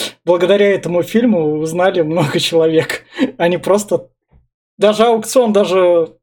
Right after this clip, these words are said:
в русском роке он такой был. Специфичный у него. Узкая аудитория среди узкой аудитории поклонников была.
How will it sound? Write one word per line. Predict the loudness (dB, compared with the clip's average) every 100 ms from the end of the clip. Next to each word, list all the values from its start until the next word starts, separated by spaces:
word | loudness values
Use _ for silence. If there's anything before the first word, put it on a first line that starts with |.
| -16
в | -6 -2
русском | 0 0 0
роке | 0 0 -2
он | -4 -4
такой | -6 -2 -2
был. | -2 -6 -8 _ -20
Специфичный | -12 -10 -8 -4 -4 -2 -2
у |
него. | 0 2 2 0 -8 -16 -16 -18 _
Узкая | 0 0 2 2
аудитория | 2 -2 0 2 2 0
среди | -2 -2 -2
узкой | -2 0 0
аудитории | 0 -2 0 0 -2
поклонников | -6 -8 -8 -8 -10 -8
была. | -6 -6